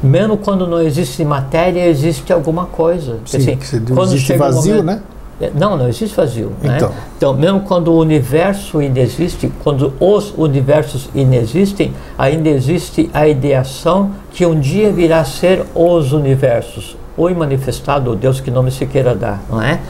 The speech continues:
Speaker 1: Daí, depois desse momento, se criam as divindades, depois se criam os planos. Então, o nada, no conceito que se tem hoje, é uma impossibilidade, é uma palavra que não tem, é, a, o, você só pode, assim, usar pro, pro coloquial, tipo assim,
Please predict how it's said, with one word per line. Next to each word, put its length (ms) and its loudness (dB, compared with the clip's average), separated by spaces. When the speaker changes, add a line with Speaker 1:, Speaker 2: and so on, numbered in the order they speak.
Speaker 1:
Daí, 260 4
depois 460 2
desse 160 -4
momento, 400 2
se 140 -6
criam 340 0
as 320 2
divindades, 600 2
depois 260 -2
se 100 -8
criam 260 -2
os 120 -4
planos. 520 0
Então, 360 0
o 140 2
nada, 460 0
no 160 2
conceito 500 0
que 80 -16
se 160 -8
tem 340 -2
hoje, 560 2
é 80 2
uma 320 2
impossibilidade, 920 -2
é 60 2
uma 80 0
palavra 340 -2
que 120 -6
não 160 -4
tem, 440 -4
é, 540 4
a, 200 2
o, 180 2
você 200 -2
só 140 0
pode, 240 -2
assim, 320 -2
usar 300 2
pro, 180 0
pro 220 0
coloquial, 560 0
tipo 140 -6
assim, 200 -4